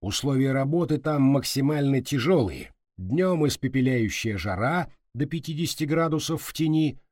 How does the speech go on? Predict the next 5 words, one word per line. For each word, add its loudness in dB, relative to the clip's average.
ночью 0
леденящий 2
холод. -6
Ручной 2
труд, 2